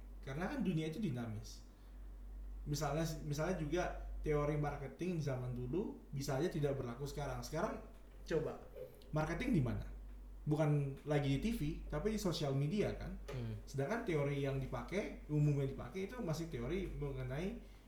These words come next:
Speaker 1: marketing di, di televisi. Bahkan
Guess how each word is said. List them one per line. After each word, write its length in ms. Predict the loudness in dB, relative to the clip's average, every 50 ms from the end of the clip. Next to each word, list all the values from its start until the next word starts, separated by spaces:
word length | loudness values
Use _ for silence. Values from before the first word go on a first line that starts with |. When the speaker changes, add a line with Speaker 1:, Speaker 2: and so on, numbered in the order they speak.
| -16 -8
Speaker 1:
marketing 400 | -6 -6 -4 -4 -4 -4 -2 -2 0
di, 120 | 0 0 0 -2 -2 -4
di 100 | -4 -4 -2 -2 0
televisi. 640 | 2 2 2 2 2 0 0 0 -2 -4 -4 -4 -8 -10 -12 -14 -14 -14 -14 -14 -14 -14 -14 -14 -14 -14 -12 -12 -12 -10 -10 -10 -10 -10 -10 -8 -8 -8 -6 -6 -6 -6 -6 -6 -8 -8 -10 -10 -12 -14 -16 -18 -12 -2
Bahkan 320 | 0 0 0 4 4 2